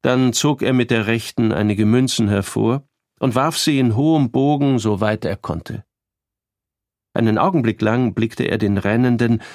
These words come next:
und sich beugenden Kindern nach und ging weiter. Er war jemand, der ein Herz hatte. Das war nun bewiesen.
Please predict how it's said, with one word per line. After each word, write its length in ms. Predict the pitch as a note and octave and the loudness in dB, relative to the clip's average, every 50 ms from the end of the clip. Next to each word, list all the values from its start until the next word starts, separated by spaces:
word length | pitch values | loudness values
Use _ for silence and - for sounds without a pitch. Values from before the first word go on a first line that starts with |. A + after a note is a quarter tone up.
| - - | -4 -2
und 160 | A#2 G#2 F#2+ | -2 0 0
sich 240 | - F#2+ - - - | 0 -4 -4 -2 -2
beugenden 480 | F#2 F#2+ G#2 G2+ A2 G#2 G2 F#2 F#2+ | 0 0 0 0 2 2 2 0 0
Kindern 440 | - - B2 A#2 A2 G2+ F2 F2+ F2 | -2 -2 -2 -2 0 0 0 0 0
nach 500 | E2+ F2 E2+ F2 A2 A2+ - - - - | 0 0 0 -2 -2 -4 -8 -16 -18 -12
und 220 | - - G#2+ - | -6 -6 -6 -4
ging 220 | - G2+ G2 F#2+ - | -2 -4 -4 -4 -4
weiter. 380 | D2 C#2+ D2+ - - - - - _ _ _ _ _ _ _ _ _ _ _ _ _ _ _ _ _ _ _ _ _ _ _ _ _ _ _ _ | -6 -8 -8 -8 -10 -12 -12 -16 _ _ _ _ _ _ _ _ _ _ _ _ _ _ _ _ _ _ _ _ _ _ _ _ _ _ _ _
Er 360 | C#3+ C#3 C#3 C#3 C3+ B2+ A2 | 0 0 2 2 0 0 0
war 220 | B2 B2+ B2+ C#3 | 0 0 0 0
jemand, 600 | C#3 A#2 A#2+ A#2+ A2+ A2+ G#2+ G#2+ G#2+ G#2+ G2 - - | 0 0 0 2 2 2 2 2 2 0 -2 -2 -2
der 160 | G#2+ G2 D#2+ | -2 -2 0
ein 160 | F#2+ F2+ E2+ | -2 -4 -4
Herz 340 | D#2+ F#2 F2+ F2 - - - | -4 -4 -4 -4 -6 -8 -8
hatte. 480 | - - - - - - - - - _ _ _ _ _ _ _ _ _ _ _ _ _ _ _ _ _ | -8 -10 -8 -10 -12 -12 -12 -14 -18 _ _ _ _ _ _ _ _ _ _ _ _ _ _ _ _ _
Das 300 | - G2+ F#2+ - - - | -2 -2 0 0 -2 -2
war 100 | G2+ F#2+ | 0 0
nun 240 | F#2+ F#2 F2+ F2 D#2 | 2 2 0 0 -2
bewiesen. 540 | E2 D#2+ D2+ D2+ C#2+ - - - C#2+ C#2 | -2 -6 -6 -6 -6 -6 -6 -8 -8 -12